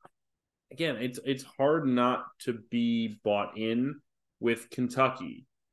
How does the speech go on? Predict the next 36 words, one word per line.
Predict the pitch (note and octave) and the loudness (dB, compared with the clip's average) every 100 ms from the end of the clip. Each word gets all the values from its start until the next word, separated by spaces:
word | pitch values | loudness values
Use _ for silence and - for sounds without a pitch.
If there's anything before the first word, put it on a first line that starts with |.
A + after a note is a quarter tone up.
| _ _ _ | _ _ _
um, | G#2+ G2 F2 E2 - - A2 | -6 -4 -4 -6 -10 -16 -6
that | A2+ A2 | -4 -2
this | B2 - | -4 -2
team | B2 A2+ G#2+ G#2 | -2 -2 0 -4
could | G#2 G#2+ G#2 G2+ F#2+ - _ _ - | -2 0 2 0 -4 -12 _ _ -10
make | A2 A#2 A#2 | -2 -2 -2
some | - A2+ A2 | -6 -4 -2
real | A2+ A#2+ A2+ | 0 0 0
noise, | G#2+ D#2+ - - - - | -2 -6 -14 -20 -20 -10
right? | F#2+ G#2+ - | -4 -4 -4
Like, | G#2+ F#2 E2+ - G#2 | -8 -10 -12 -12 -8
I, | A2 - _ _ _ _ _ _ _ _ _ _ _ - | -8 -10 _ _ _ _ _ _ _ _ _ _ _ -2
I, | B2 - A2+ | -2 -2 -10
I, | - - | -4 0
I | A#2+ | 2
don't | B2 C#3 C3+ | 4 2 4
know, | C#3 C3+ B2+ B2 - _ _ _ _ _ | 4 6 4 2 -2 _ _ _ _ _
you | C#3 | -2
know, | A2+ - - B2 | -2 -4 -12 -12
I, | - - | -10 -4
I | |
guess | B2 D3 - | 0 0 -2
the | B2+ | -6
cliche | - - B2+ - A#2 B2 C3+ | -4 -4 -4 0 2 2 2
thing | C#3 C#3+ D3+ | 0 0 0
would | B2+ G#2+ | 0 0
be | A#2+ A#2+ A#2 - _ | 0 0 -2 -6 _
to | A#2 | -14
say | - A#2 A#2 A#2+ | -6 0 2 2
that | A#2 - _ _ | 0 -4 _ _
they | A2 A2 | -4 -2
win | G#2+ A2+ A#2 | 0 0 0
this | A#2 - | -2 -2
game | A#2 A#2+ | 0 0
in | A#2+ G#2+ | 0 -2
January | A2 G#2 A#2+ B2+ C3+ E3 | -2 0 0 -2 -2 -4